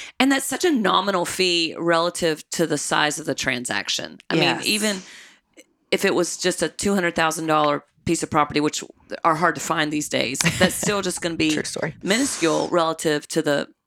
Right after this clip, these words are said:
Speaker 1: the full fee that the agent will earn.
Speaker 3: Oh, yeah.
Speaker 1: And just taking that off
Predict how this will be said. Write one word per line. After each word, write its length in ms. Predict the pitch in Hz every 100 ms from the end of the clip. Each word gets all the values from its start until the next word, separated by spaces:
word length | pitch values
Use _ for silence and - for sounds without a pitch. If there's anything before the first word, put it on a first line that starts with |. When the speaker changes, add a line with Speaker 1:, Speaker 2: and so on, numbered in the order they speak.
| _
Speaker 1:
the 120 | - 151
full 280 | - 170
fee 300 | - 175 160
that 180 | 156 147
the 120 | 107
agent 240 | 147 147 120
will 160 | 131 -
earn. 280 | 117 - -
Speaker 3:
Oh, 140 | 170 208
yeah. 240 | 180 151
Speaker 1:
And 80 | 165
just 160 | 160 -
taking 400 | 185 170 165 151
that 220 | 156 -
off 380 | 143 143 143